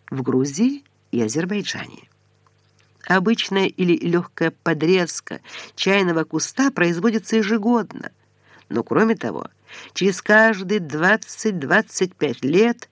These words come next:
делают так называемую тяжёлую подрезку, как бы омолаживая кусты.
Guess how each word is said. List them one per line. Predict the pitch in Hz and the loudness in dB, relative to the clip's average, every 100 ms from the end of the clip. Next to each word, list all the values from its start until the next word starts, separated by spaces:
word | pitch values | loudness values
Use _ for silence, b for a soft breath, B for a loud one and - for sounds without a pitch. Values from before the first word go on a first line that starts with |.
| B B B B B | B B B B B
делают | 175 247 302 285 277 - - | 0 4 6 6 2 0 -4
так | 240 240 | -2 0
называемую | 208 220 170 190 233 247 226 220 208 - | 2 2 2 2 2 2 2 2 0 -2
тяжёлую | 220 196 156 208 180 123 - | 0 0 2 2 4 2 -4
подрезку, | - 117 120 76 - - 92 | -6 -8 -6 -6 -8 -10 -2
как | 170 151 | -2 2
бы | 165 151 b b b b - | 0 0 b b b b 0
омолаживая | 156 160 165 156 117 85 82 147 165 | 0 4 2 2 -2 -4 -10 -10 -12
кусты. | - - - - | -12 -12 -12 -12